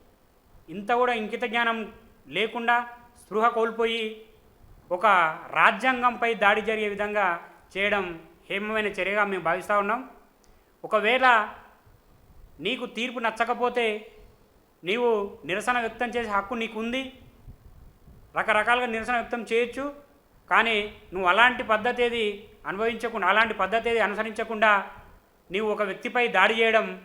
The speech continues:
అది కూడా అత్యున్నత స్థాయి వ్యక్తిపై దాడి చేయడం, ఇది నువ్వు నేర్చుకున్న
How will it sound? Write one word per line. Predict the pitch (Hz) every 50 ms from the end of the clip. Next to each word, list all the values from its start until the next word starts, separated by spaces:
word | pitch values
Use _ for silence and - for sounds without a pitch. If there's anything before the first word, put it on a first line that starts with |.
| - - _ _ _ -
అది | 151 170 202 240
కూడా | 247 262 254 233 226 208 202 196 - - - - - _ - -
అత్యున్నత | 160 - - - 277 262 262 262 262 262 254
స్థాయి | 226 - - 240 240 247
వ్యక్తిపై | 240 233 233 247 220 233 233
దాడి | 208 180 196 196 214 220 220
చేయడం, | 220 220 214 214 190 190 185 190 - - - _ _ _ _ _ _ _ _ -
ఇది | 185 214 240 214 202 196 190 190 - - - - 151
నువ్వు | 170 196 208 202
నేర్చుకున్న | 196 190 185 202 233 240 - 254 - 254 247 240